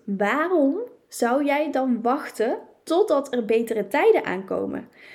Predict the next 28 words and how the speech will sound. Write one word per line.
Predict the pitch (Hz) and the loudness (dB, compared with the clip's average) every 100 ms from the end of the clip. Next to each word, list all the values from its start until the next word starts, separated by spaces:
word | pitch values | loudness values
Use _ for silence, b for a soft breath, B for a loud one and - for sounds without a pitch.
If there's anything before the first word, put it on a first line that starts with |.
| B | B
Waarom | 202 190 214 359 370 | -4 0 2 4 4
zou | 320 277 277 | 2 2 4
jij | 240 | 2
dan | 214 208 | 0 0
wachten | 277 349 - 233 226 | 0 -2 -2 -4 0
tot | 302 302 - - | 0 0 -6 0
een | 262 | 2
moment | 247 240 240 320 294 302 - | 4 4 2 2 2 0 0
dat | 247 240 | 0 0
er | 240 | 0
iets | 254 254 | -2 -4
gaat | - 226 | -4 -4
gebeuren | - 226 190 277 381 392 226 226 440 B B B B B | -2 -4 2 4 6 4 4 2 -2 B B B B B
waardoor | 220 208 254 349 294 285 320 | -4 0 2 2 2 2 2
jij | 294 240 254 | 2 4 2
het | 240 208 | 2 2
wel | 285 440 | 6 6
kunt | 427 285 | 6 2
gaan | - 196 | 0 -4
doen? | 180 170 160 - - b b b | -4 -6 -8 -14 -20 b b b
Waarom | - 202 269 330 311 302 | -6 0 2 4 2 2
creëer | - 269 254 262 320 392 349 | 2 2 4 4 4 4 2
jij | 262 | 2
dat | 226 220 | 2 -2
moment | 220 214 190 196 | -4 -4 -4 -4
gewoon | - 233 233 | -2 0 4
niet | 240 | 2
zelf? | 240 392 403 220 - - | 4 4 4 2 -2 -12